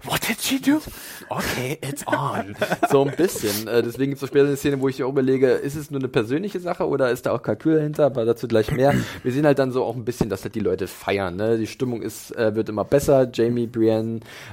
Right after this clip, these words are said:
Speaker 2: ähm, Tyrion und Podrick stoßen an. Äh, zwischendurch gibt's nochmal ein kleines Gespräch mit, äh, Davos und, und Tyrion, wo halt Melisandre kurz abgehakt wird.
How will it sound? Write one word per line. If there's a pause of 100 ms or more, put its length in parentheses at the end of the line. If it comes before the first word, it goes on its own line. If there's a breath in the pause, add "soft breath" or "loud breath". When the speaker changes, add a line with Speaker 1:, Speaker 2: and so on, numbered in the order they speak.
(140 loud breath)
Speaker 2:
ähm,
Tyrion
und
Podrick
stoßen
an.
Äh,
zwischendurch
gibt's
nochmal
ein
kleines
Gespräch
mit,
äh,
Davos
und,
und
Tyrion, (220 loud breath)
wo
halt
Melisandre
kurz
abgehakt
wird.